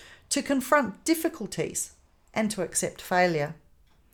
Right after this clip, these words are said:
Play helps to relieve stress. We know that play is fun. It triggers the release of endorphins,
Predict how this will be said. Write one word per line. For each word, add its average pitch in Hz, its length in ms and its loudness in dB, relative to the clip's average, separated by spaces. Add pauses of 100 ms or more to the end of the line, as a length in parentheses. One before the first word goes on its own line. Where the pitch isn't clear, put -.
(840)
Play 285 380 6
helps 262 380 6
to 247 80 -4
relieve 262 420 4
stress. - 920 4
We 294 140 -2
know 311 340 6
that 208 200 0
play 254 260 2
is 254 160 0
fun. 254 300 2
It - 120 -4
triggers 285 540 2
the 254 140 4
release 226 420 2
of 220 140 2
endorphins, 214 1040 0